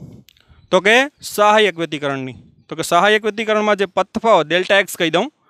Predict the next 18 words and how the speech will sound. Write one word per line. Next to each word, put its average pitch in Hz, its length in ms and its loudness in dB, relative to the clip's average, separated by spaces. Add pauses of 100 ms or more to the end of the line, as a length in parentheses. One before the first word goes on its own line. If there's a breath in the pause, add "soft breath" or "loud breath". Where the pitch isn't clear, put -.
(520)
કેટલો 233 300 4
હોય? 233 240 4 (120)
એન 254 180 2
લેમ્બડા, 139 440 -6 (560)
બરાબર? 240 320 0 (560 soft breath)
તો 175 260 -2
જે 170 120 -2
એન 190 200 2
એટલે 220 180 0
શું 233 180 -2
થાય? 190 140 0
ઝીરો, 196 440 0
વન, 185 200 -2
ટુ, 190 240 -4
બરાબર? 262 440 2
એટલે 170 180 -8
આ 165 100 0
રીતે. 135 260 -10